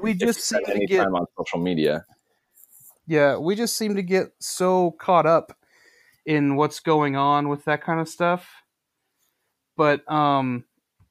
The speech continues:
Speaker 1: like, there's just so many more things, and, like, Jesus strictly told us to love our neighbor.
Speaker 2: Mm-hmm.
Speaker 1: And our political systems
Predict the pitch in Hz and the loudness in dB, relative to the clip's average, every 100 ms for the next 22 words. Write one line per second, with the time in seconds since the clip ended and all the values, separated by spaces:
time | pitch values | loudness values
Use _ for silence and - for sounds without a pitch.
0 | _ - 165 156 156 160 160 175 - 202 | _ -10 -2 -2 0 -4 -4 -8 -2 0
1 | 185 185 170 165 156 - 180 147 147 147 | 0 0 0 2 0 0 -2 -2 -2 -2
2 | 135 - _ _ _ _ _ _ _ _ | -4 -8 _ _ _ _ _ _ _ _
3 | _ _ _ - 151 196 190 160 - - | _ _ _ -20 -10 -4 -2 -4 -6 -16
4 | _ _ _ - - - 233 226 185 - | _ _ _ -18 -10 -4 -4 -2 -6 -4
5 | 202 208 160 135 - - - 185 160 156 | 0 2 2 -2 -4 -14 -10 -6 0 2
6 | 151 147 147 143 123 107 - _ _ _ | 4 2 2 0 -2 -8 -14 _ _ _
7 | _ 160 170 - 147 143 143 135 131 127 | _ -8 -8 -6 -4 -2 -4 -4 -6 -8
8 | 120 - _ _ _ _ _ - 175 170 | -12 -18 _ _ _ _ _ -6 -4 -2
9 | - 226 233 190 170 170 - 160 151 143 | -2 0 2 0 -2 -4 -4 -2 -2 -4
10 | 139 - | -8 -14